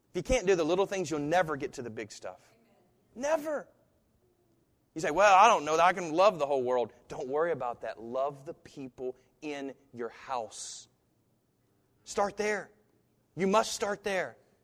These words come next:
Speaker 1: Then you can move on to the people at work and to the rest of the world. God's made it possible. He calls us to be faithful and live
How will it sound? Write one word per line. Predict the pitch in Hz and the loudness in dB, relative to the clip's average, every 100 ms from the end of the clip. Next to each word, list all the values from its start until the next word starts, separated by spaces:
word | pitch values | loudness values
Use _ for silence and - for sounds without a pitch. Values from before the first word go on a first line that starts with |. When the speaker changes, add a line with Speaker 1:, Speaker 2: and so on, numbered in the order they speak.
| _ _ _ _ _ | _ _ _ _ _
Speaker 1:
Then | 196 330 | 2 4
you | 320 285 | 6 4
can | 233 | 2
move | 190 180 151 | 4 4 4
on | 147 139 | -2 -4
to | 139 | -8
the | |
people | 127 156 147 | -6 -4 -2
at | 202 | 4
work | 254 285 277 - _ _ _ _ _ _ _ _ _ | 4 4 -4 -20 _ _ _ _ _ _ _ _ _
and | 117 113 | -14 -10
to | 113 | -8
the | |
rest | 110 110 - | -6 -6 -8
of | 98 | -12
the | 95 | -8
world. | 95 90 80 - _ _ _ _ _ - - - _ - - - _ 110 | -6 -6 -8 -16 _ _ _ _ _ -20 -20 -20 _ -20 -20 -20 _ 2
God's | 160 185 147 | 8 8 6
made | 143 131 | -2 -2
it | - | -2
possible. | 147 160 135 110 - _ _ _ _ _ _ _ _ _ _ _ _ _ _ - - _ - _ _ _ _ - _ _ | -2 -2 -6 -12 -14 _ _ _ _ _ _ _ _ _ _ _ _ _ _ -20 -20 _ -20 _ _ _ _ -20 _ _
He | - 160 | -2 -2
calls | - 139 135 127 | 2 4 4 2
us | 120 - | -6 -6
to | 120 | -8
be | 110 | -10
faithful | - 127 123 - 101 92 101 110 | -8 -6 -6 -8 -12 -12 -14 -14
and | 110 107 | -10 -6
live | 117 107 101 - | -2 -2 -4 -10